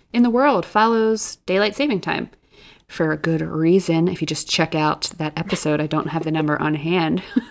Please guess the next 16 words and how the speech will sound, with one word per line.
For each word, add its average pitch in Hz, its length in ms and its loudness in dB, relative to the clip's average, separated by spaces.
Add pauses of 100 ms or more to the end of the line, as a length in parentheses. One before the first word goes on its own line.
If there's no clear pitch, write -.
(160)
<laughs> - 1600 -8
Very 160 280 2
nice. 139 440 -4 (640)
Um, 240 880 -4 (1200)
I 226 120 0
did 403 180 0
the 427 60 -4
Friday 196 480 0
New 262 100 2
York 285 180 0
Times, 294 460 0
April 202 180 0
thirtieth, 190 340 0
by 170 80 -4
Kate - 280 -2
Hawkins. 202 480 -2